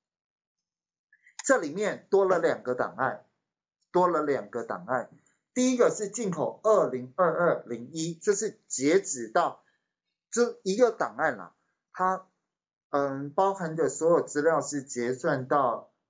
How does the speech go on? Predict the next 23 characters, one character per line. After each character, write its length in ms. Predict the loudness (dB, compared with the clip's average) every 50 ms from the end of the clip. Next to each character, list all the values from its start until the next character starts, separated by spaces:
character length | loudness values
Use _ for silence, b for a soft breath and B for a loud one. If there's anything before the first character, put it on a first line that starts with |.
| _ _ _
二 300 | 0 2 2 2 0 -2
零 460 | -2 -4 -6 -6 -6 -8 -10 -12 -4 _
二 160 | 2 2 2
二 480 | 2 2 2 4 4 4 2 0 -4 -10 _ _ _
年 560 | -12 -12 -10 -10 -8 -6 -6 -6 -6 -6 -12 _ _ -6
一 240 | -6 -6 -6 -4 0
月 340 | 2 2 2 2 0 -4 -12 _ _ -2
的 280 | 0 0 0 -2 -8 _ _ _ _ _ _
所 360 | -10 -6 -2 2 2 4 6
有 200 | 6 6 4 2
进 200 | 0 -4 -8 -8
口 200 | -6 -8 -10 -10 -8
资 180 | -4 -2 0
料， 280 | 2 2 2 0 -2 -8 _
所 140 | 0 2
以 60 | 2 2
把 140 | 0 -4
它 220 | -10 -8 -8 -8 -6
下 180 | -4 -4 -4
载 160 | -4 -4 -8 -6
下 180 | -4 -4 -4
来。 300 | -2 -4 -4 -6 -8 -10 -12 -16 _ -20 -20 -20 _ _ _ _ _ _ _ _ _ _ _ _ _ _ _ _ _ _ _ _ _ _ _ _ _ _ _ _ _ _ _ _ _ _ _ _ _ _ _ _ _ _ _ _ _ _ _ -6
那 480 | -4 -2 -2 -2 -2 -4 -6 -10 -12